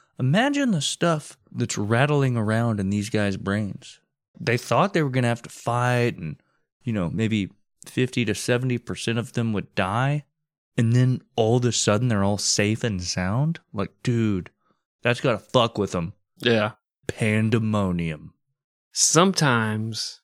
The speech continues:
Speaker 2: it's worse to think that death might not be coming than to think it is coming. At least I've experienced that in my personal life.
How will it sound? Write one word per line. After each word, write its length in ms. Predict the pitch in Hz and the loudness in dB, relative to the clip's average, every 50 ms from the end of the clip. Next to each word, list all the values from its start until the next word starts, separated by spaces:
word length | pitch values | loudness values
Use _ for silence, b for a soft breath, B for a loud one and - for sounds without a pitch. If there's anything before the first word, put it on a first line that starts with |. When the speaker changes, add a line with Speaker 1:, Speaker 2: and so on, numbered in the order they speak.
| _ _ _ _ | _ _ _ _
Speaker 2:
it's 260 | - 123 107 - - - | -6 -4 -4 -4 -4 -4
worse 640 | 113 117 135 143 151 147 139 - - - - - - _ _ _ _ _ _ _ _ _ _ | 0 2 4 4 4 4 2 0 -2 -2 -2 -4 -8 _ _ _ _ _ _ _ _ _ _
to 160 | - - 113 | -6 -6 -6
think 640 | 107 - - - - - 147 143 143 131 - - - | -6 -10 -14 -20 -4 0 2 2 2 2 -2 -4 -4
that 220 | - 113 95 - _ _ _ _ _ _ _ _ _ | -2 -2 -2 -4 _ _ _ _ _ _ _ _ _
death 320 | - 117 113 110 - - | 0 2 2 0 0 -2
might 240 | 120 120 117 113 107 | 0 0 2 2 0
not 260 | 113 120 117 117 120 | -2 -4 -4 -4 -2
be 140 | 139 135 120 | -2 -2 -2
coming 440 | - - 113 101 95 - 92 80 - _ _ _ _ _ _ _ _ _ _ _ _ | -2 -2 -6 -10 -10 -12 -14 -16 -18 _ _ _ _ _ _ _ _ _ _ _ _
than 260 | - 117 110 104 98 92 | -6 -4 -4 -4 -4 -6
to 140 | - 107 101 | -6 -8 -8
think 280 | - - 110 107 85 | -6 -6 -6 -6 -6
it 140 | - - - | -8 -12 -10
is 260 | - 107 110 117 - | -8 -8 -8 -6 -8
coming. 380 | - - - 50 - 58 - - _ _ _ _ _ _ _ | -8 -10 -12 -14 -14 -18 -20 -20 _ _ _ _ _ _ _
At 40 | 113 | -8
least 240 | 107 98 - - - | -6 -6 -6 -2 0
I've 220 | 104 98 104 - 101 | 0 0 0 0 -4
experienced 460 | 98 - - 107 - - - - - | -6 -6 -6 -6 -8 -10 -10 -8 -6
that 180 | 107 98 - - _ | -6 -6 -6 -6 _
in 100 | 110 110 | -10 -8
my 100 | - - | -8 -10
personal 440 | - - - - - - - - - | -10 -10 -12 -12 -12 -12 -12 -12 -12
life. 380 | - - - - - - - | -10 -8 -8 -10 -10 -12 -18